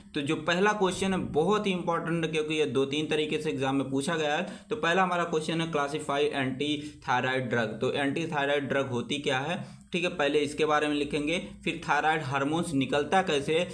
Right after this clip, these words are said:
इसके बारे में बताएंगे। फिर इसके बताएंगे कि आप एंटी थायराइड drug का classification क्या है। आपको solution मिल जाएगा, आप बेफिक्र रहिए,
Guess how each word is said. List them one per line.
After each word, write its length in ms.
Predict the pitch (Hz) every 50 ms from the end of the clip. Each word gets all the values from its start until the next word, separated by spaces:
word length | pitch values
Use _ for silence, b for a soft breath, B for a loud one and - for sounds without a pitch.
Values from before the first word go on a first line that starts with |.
| B B B
इसके 280 | 180 190 185 202 208 202
बारे 220 | 180 165 160 160
में 100 | 160 156
बताएंगे। 420 | 156 143 - 147 147 147 151 151
फिर 200 | 147 151 170 151
इसके 360 | 151 143 - - 165 165 160 160 B B B -
बताएंगे 580 | 123 127 127 143 - 151 151 156 165 165 165
कि 140 | - 160 160
आप 180 | 151 151 151 156
एंटी 260 | - 135 135 139 151 143
थायराइड 440 | 143 147 131 131 135 139 135 120
drug 200 | 117 131 135 135 -
का 60 | 143
classification 920 | 127 - 131 127 123 123 147 131 127 135 120 120 131 131 131 170 156 147
क्या 160 | 143 143 127 135
है। 160 | 165 190 190
आपको 280 | - 151 147 - 160
solution 440 | 156 - 156 147 160 165 165 196 190
मिल 220 | 170 156 160 160 156
जाएगा, 260 | 147 135 135 147 160
आप 100 | 165 147
बेफिक्र 560 | 127 117 131 139 135 135 - 165 156 151 147
रहिए, 400 | 143 135 127 127 143 160 160